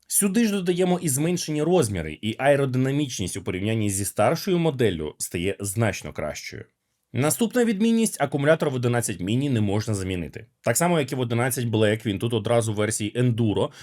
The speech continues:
тобто підвищеної ємності, його має вистачати десь на сімдесят хвилин при використанні найвищої якості зйомки. Не можу сказати аж про сімдесят хвилин, але годину він точно тримає.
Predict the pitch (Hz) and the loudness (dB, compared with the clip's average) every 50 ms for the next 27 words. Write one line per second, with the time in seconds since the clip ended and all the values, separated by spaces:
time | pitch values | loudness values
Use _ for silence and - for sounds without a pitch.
0 | - - - 113 104 113 - - 110 104 107 117 117 - - 107 98 92 87 85 | -20 -8 -6 -4 -4 -4 -6 -6 -6 -2 0 0 -2 -2 -2 -6 -4 -4 -4 -4
1 | 85 85 87 80 78 78 113 - - 190 185 175 123 110 107 160 185 170 143 151 | -4 -4 -6 -4 -4 -4 -6 -6 -6 -6 -4 -2 0 0 2 2 2 2 0 0
2 | 143 123 107 98 - 98 85 - 135 135 101 87 80 82 90 117 151 139 - - | -2 -2 -2 -4 -6 -6 -4 -4 -4 -4 -6 -8 -6 -2 -2 0 0 -2 -4 -4
3 | 107 113 120 - - 87 78 78 - 98 92 - - 92 110 175 240 240 - - | -2 -2 -2 -2 -2 -6 -8 -6 -4 -4 -6 -6 -4 -2 0 0 0 0 0 0
4 | 110 98 87 - 80 80 - - 143 165 151 113 92 85 85 107 123 127 - 101 | -2 -2 -2 -4 -6 -4 -2 -2 -2 0 -2 -2 -4 -4 -4 -4 -4 -4 -6 -6
5 | 82 85 92 - 95 - - 92 87 82 87 71 64 64 - - - - - - | -4 -4 -4 -6 -8 -8 -10 -10 -8 -8 -8 -8 -8 -12 -18 -20 -20 -20 -20 -20
6 | - - - 117 135 160 208 180 120 113 - - 113 101 90 - 82 104 104 - | -18 -6 -2 0 2 4 4 2 2 0 -2 -2 -2 -2 -2 -4 -4 -6 -6 -6
7 | - 95 - - 98 90 95 - 107 - - - 240 262 294 285 254 - 156 151 | -6 -6 -6 -6 -6 -6 -4 -4 -6 -6 -4 -4 -2 0 0 0 0 2 2 2
8 | 147 117 101 110 104 117 165 208 190 127 110 123 139 139 - - - 110 120 123 | 2 2 2 0 0 2 2 2 2 2 2 0 0 -2 -6 -6 -4 -2 -2 -2
9 | - 120 98 80 - 85 85 76 71 67 64 - | -2 -4 -6 -4 -6 -8 -8 -8 -8 -10 -14 -16